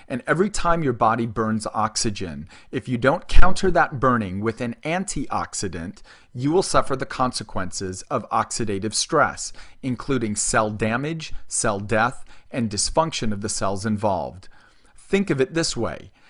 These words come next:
In the presence of oxygen, a metal pipe will eventually rust.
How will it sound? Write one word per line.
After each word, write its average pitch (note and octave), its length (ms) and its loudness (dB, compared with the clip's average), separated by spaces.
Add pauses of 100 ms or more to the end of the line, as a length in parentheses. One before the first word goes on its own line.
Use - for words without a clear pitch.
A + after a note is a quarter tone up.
(180)
In D3+ 100 -4
the C3 80 -4
presence D3+ 480 2
of C3 100 -4
oxygen, C#3+ 680 -2
a B2+ 60 -2
metal A#2+ 300 -2
pipe A2+ 380 -6
will C3+ 180 -2
eventually A#2 560 0
rust. A#2 600 -2